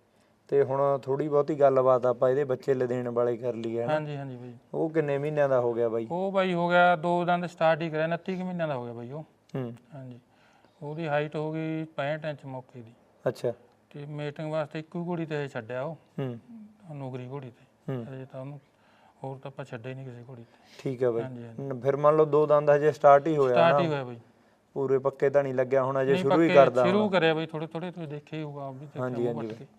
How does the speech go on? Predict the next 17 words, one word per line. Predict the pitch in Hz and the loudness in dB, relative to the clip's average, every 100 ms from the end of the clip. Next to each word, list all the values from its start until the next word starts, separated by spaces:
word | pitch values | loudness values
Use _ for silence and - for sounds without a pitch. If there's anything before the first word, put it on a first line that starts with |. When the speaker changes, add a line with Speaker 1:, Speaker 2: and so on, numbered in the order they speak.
| _ | _
Speaker 1:
ਠੀਕ | 135 123 | -6 -2
ਆ | 123 | -2
ਬਾਈ। | 113 117 _ _ - | -2 -10 _ _ -14
Speaker 2:
ਤੇ | 151 143 143 | -8 -8 -6
ਥੋੜ੍ਹੇ | 147 156 | -6 -6
ਥੋੜ੍ਹੇ | 156 160 160 | -6 -8 -6
ਬਸ | 151 | -8
ਸ਼ੁਰੂ | 139 156 | -10 -12
ਕਰਿਆ | 147 127 120 | -10 -12 -12
ਜੀ। | 113 | -16
Speaker 1:
ਹੂੰ। | 117 _ - 143 | -20 _ -8 -6
Speaker 2:
ਉਨੱਤੀ | 123 190 | -4 -4
ਕੁ | 185 | -2
ਮਹੀਨੇ | 190 180 | -2 -2
ਉਮਰ | 175 165 | -2 -2
ਹੋਈ | 151 147 | -4 -4
ਹੈ। | 147 | -6